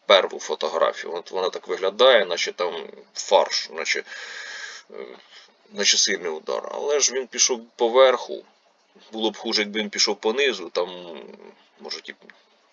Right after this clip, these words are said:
защиту зірвати, і поддон пострадати, і подрамники, то, та, там може бути дуже багато скритих дефектів.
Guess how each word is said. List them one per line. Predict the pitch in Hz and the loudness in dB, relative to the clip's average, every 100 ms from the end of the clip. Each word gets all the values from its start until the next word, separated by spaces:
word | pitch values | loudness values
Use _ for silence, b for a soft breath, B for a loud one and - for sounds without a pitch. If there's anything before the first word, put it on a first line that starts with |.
| _ | _
защиту | - 85 - 123 107 | -8 -2 -2 -2 -4
зірвати, | 98 98 98 87 | -2 2 2 0
і | |
поддон | - 78 98 123 117 | -6 -6 -2 -2 -2
пострадати, | 101 - 101 95 98 90 78 | -6 -6 -6 0 0 0 -6
і | 80 80 _ _ | -16 -16 _ _
подрамники, | - 85 113 117 110 98 90 | -4 2 6 6 4 -6 -8
то, | - 90 | -10 -6
та, | 101 | -4
там | 101 120 | -2 -4
може | 107 104 98 | -2 -2 -2
бути | 101 | -6
дуже | 101 92 | -6 -4
багато | 82 87 90 - | -2 0 0 0
скритих | - 92 85 85 | -8 -8 -8 -10
дефектів. | 82 90 - - | -12 -12 -12 -14